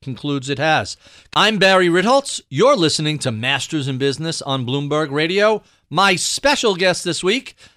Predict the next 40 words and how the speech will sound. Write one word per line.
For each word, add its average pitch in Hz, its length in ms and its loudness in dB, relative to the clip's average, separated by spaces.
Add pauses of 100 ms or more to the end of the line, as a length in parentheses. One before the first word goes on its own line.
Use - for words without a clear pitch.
is 143 220 -2
Jonathan 170 520 0
Miller. 202 280 4
He 220 220 -2
is 170 180 0
the 156 80 -2
co-founder 165 960 -4 (280)
and 135 180 -4
C 185 360 -4
E 180 40 4
O 190 200 4
of 131 180 -2
Miller 151 320 0
Samuel, 180 680 -4 (400)
a 127 120 -2
high-end 165 640 -2
residential 151 840 -4
appraisal 165 760 -6
and 113 320 -8
data 156 240 -2
crunching 147 500 -8
shop. 165 400 -2 (580)
You 180 140 -2
know, 196 300 2
you 214 240 -4
and 233 80 -2
I 226 100 0
have 214 160 0
been 185 140 -4
going 180 280 -2
back 170 360 -6
and 160 120 -8
forth 147 380 -4
over 127 220 -4
the 120 120 -8
years 117 440 -6
about 117 320 -6
the 113 80 -16
Case-Shiller 180 720 -4
numbers, 92 640 -10